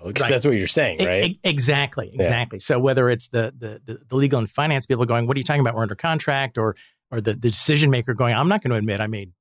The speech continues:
Speaker 2: the wrong choice."
Speaker 1: Yeah.
Speaker 2: And part of it was, you know, we tried a tone in that campaign that was a little bit more aggressive, like,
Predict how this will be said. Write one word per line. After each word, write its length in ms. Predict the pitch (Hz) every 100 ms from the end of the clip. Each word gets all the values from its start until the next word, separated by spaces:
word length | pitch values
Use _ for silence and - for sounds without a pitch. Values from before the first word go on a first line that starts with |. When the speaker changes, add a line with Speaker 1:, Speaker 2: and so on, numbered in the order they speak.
| _
Speaker 2:
the 80 | 110
wrong 180 | 101 92
choice." 460 | - 82 90 -
Speaker 1:
Yeah. 300 | 92 82 78 - _ _ _
Speaker 2:
And 160 | 220 208
part 240 | - 349
of 80 | 311
it 80 | 233
was, 520 | 202 202 196 180 - _ _ _ _ _ _ _ _ _
you 100 | 180
know, 80 | 180
we 100 | 175
tried 300 | - 220 214
a 60 | 185
tone 600 | - 190 190 185 170 147
in 240 | - 135
that 200 | 139 131
campaign 560 | - 135 135 120 120 123
that 120 | 127
was 140 | 147 147
a 20 |
little 120 | 131
bit 100 | 147
more 120 | 127
aggressive, 640 | 139 110 107 - 120 117
like, 140 | 113